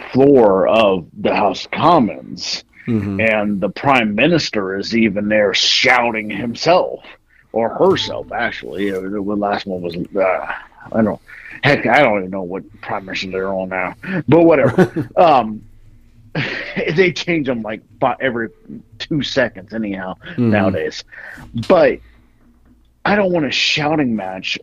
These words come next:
Speaker 1: on the House floor or the Senate floor. I want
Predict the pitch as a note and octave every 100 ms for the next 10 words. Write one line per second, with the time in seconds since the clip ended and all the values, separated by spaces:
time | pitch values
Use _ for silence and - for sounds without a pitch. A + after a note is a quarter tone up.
0 | - A#2+ A#2 G#2 F2+ B2+ A#2+ B2 - -
1 | - - - _ - - - - C3+ C3
2 | A#2+ A#2 A#2 - A2 G2+ G2 - C#3+ A2
3 | - - E2 G1+ - - - - - -
4 | - _ - A2+ C3+ C3+ B2 C#3 C3 B2